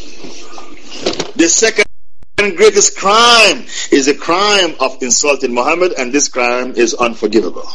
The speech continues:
According to Imam Malik and Ahmed,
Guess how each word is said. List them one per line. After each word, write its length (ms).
According 400
to 300
Imam 220
Malik 440
and 160
Ahmed, 460